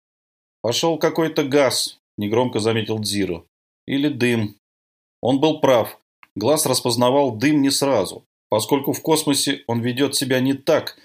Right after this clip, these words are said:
как в атмосфере и под воздействием тяжести. Однако что-то сейчас горело, или как минимум тлело под самым корпусом нового Керда,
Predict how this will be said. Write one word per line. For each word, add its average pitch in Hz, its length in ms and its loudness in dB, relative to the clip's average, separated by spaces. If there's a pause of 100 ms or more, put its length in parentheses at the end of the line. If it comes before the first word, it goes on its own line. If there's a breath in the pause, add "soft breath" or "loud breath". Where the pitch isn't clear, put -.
(140 soft breath)
как 110 180 -6
в - 20 -2
атмосфере 113 560 2
и 113 120 -6
под 110 160 -8
воздействием 107 580 0
тяжести. 90 580 -2 (360)
Однако 143 360 -2
что-то 175 360 -2
сейчас 127 460 0
горело, 110 600 0 (200 soft breath)
или 107 160 -2
как 110 220 -2
минимум 127 480 0 (100)
тлело 120 420 -2
под - 260 -6
самым 110 300 0
корпусом 107 480 -2
нового 104 320 -2
Керда, 85 420 -4